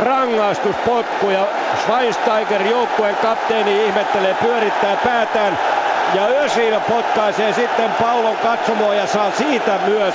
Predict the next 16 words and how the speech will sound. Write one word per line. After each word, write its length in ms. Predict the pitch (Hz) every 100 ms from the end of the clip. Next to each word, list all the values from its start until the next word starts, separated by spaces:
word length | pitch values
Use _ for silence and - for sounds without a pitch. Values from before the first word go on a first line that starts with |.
| -
varoituksen. 800 | 214 220 202 175 175 160 165 143 - - - - - - - - - - 190
Onpa 440 | 254 220 180 185
kova 400 | - 220 226 196
tilanne 560 | 190 202 208 185 165 156
kyllä. 540 | - 196 185 170 147 - - - - - - - - - -
Özilille 640 | 214 190 214 196 180 180
varoitus, 640 | 170 170 170 160 147 165 139 151 143 117
Schweinsteigerille 1040 | 147 214 208 - 185 170 165 165 160 151
varoitus. 640 | 156 151 151 139 135 139 - - - - - -
Schweinsteiger 800 | - 185 190 147 196 190 208 208
turhautuu 640 | - 202 185 165 175 - 175
ja 120 | 170
potkii 460 | - 202 - 175 180
pallon 400 | 202 196 180 165
katsomoon. 680 | 185 185 - 165 160 156 139 - - - - - - - - - - - - - - - -
Griezmann 800 | 170 196 220 156 196 185 170